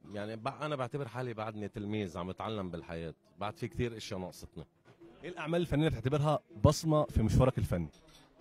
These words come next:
Speaker 1: هلأ في عندي، في مسلسل لبناني اسمه دقة قلب،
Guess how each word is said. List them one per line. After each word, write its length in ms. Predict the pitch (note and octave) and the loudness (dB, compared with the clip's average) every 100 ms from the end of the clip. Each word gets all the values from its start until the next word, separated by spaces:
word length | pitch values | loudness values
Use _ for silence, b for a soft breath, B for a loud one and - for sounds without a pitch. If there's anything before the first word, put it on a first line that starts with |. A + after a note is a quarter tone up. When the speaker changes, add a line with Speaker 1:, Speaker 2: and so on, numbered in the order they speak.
| - _ _ B B _ | -20 _ _ B B _
Speaker 1:
هلأ 280 | A#2 C3+ A#2 | -4 -2 -2
في 140 | C#3+ | -4
عندي، 280 | D3+ F#3+ D3+ | -2 -2 -2
في 140 | - | -2
مسلسل 500 | E3 C#3 D#3 C#3+ C3+ | -2 -2 -4 -4 -4
لبناني 460 | A2+ G#2+ A#2+ B2 A2+ | -4 -4 -4 -2 -4
اسمه 540 | A#2 - A2+ G#2+ A2 | -8 -4 -2 0 0
دقة 500 | G#2+ A2+ - A2+ G#2 | -2 -4 -4 -8 0
قلب، 280 | G#2 C3 A2 | 0 0 -6